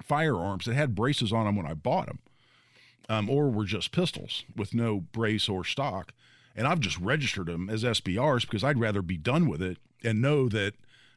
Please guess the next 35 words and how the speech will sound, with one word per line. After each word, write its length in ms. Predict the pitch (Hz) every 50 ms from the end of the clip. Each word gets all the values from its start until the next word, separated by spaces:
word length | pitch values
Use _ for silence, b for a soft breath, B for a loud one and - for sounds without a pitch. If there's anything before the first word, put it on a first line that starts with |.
| b -
um, 400 | 107 107 101 95 92 90 90 90
that 120 | 120 117
I'm 120 | 104 117 127
never 180 | 131 117 110
gonna 180 | 104 117 113 107
be 140 | 90 104 90
subject 400 | - - 139 113 95 107 - -
to 60 | 117
the 100 | 95 95
whim 460 | 95 104 123 143 180 196 156 123 120
of 60 | 117
the 160 | 92 101 95 92
A 80 | 90
T 220 | 87 - - 107 120
F. 140 | 123 90 -
But 80 | - 110
that's 180 | 269 320 -
what's 140 | 294 247 -
going 220 | - 131 110 98
on, 280 | 110 147 156 123 113 113
and 160 | 95 98 104
that, 160 | 117 110 113
and 140 | - 113 117
I 60 | 120
think 160 | 117 - 180 -
the 100 | 226 196
effective 480 | 170 - - 123 120 - 120 87 80
date 180 | - 117 117 113
on 140 | 101 90 98
that 160 | 117 139 131
is 100 | 92 -
coming 260 | - 135 110 104 87
right 240 | 90 95 87 82 -
up. 200 | 127 120 - -
So 220 | - 143 110 95